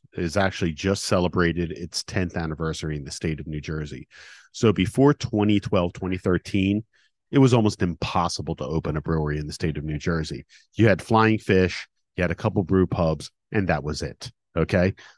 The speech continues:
Because it was so cost prohibitive. The state government saw that and said, "Hey, we're missing out on, you know, this whole craft brewing revolution that's happening on so many other states, especially in the West Coast." So,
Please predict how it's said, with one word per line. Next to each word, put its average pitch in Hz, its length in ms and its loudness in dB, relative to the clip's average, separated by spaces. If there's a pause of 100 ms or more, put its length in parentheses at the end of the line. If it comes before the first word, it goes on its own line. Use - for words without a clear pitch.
(120)
Because 104 280 2
it 101 40 4
was 95 140 4
so 98 520 2
cost 85 360 -4
prohibitive. 95 560 2 (400)
The 131 60 -10
state 185 200 4
government 107 380 2
saw 85 240 -2
that 90 160 -2
and 104 140 -12
said, 101 160 0 (160)
"Hey, 113 180 6
we're 101 160 2
missing 98 420 2
out 90 280 0
on, 82 360 -4 (380)
you 98 120 2
know, 87 100 4
this 85 260 0
whole 87 480 2
craft 98 320 0
brewing 90 380 -2
revolution 90 640 2
that's 87 180 -2
happening 87 500 -4
on 87 240 -4 (280)
so - 240 4
many 120 160 8
other 80 200 4
states, 110 360 2
especially - 560 2
in 73 60 -6
the 73 60 -8
West 76 220 -6
Coast." 82 400 -2 (500)
So, 101 380 2